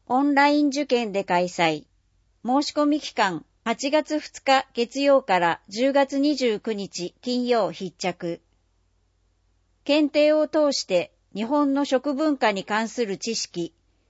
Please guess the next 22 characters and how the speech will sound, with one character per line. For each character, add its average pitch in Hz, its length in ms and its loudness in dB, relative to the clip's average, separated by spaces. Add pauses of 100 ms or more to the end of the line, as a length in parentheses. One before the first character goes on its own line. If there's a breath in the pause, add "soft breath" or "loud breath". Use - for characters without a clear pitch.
食 247 320 -2
事 294 120 0
に 302 140 2
関 294 240 2
す 285 180 -4
る 220 200 -2
正 247 360 0
し 294 200 -2
い 185 60 -10
知 262 180 -4
識 - 260 -8
と 175 140 -4
選 240 240 -4
択 247 260 0
力、 180 460 -4 (360)
調 302 240 2
理 277 140 0
の 196 160 -2
基 - 60 -12
礎 247 180 -2
な 202 160 0
ど、 170 220 -2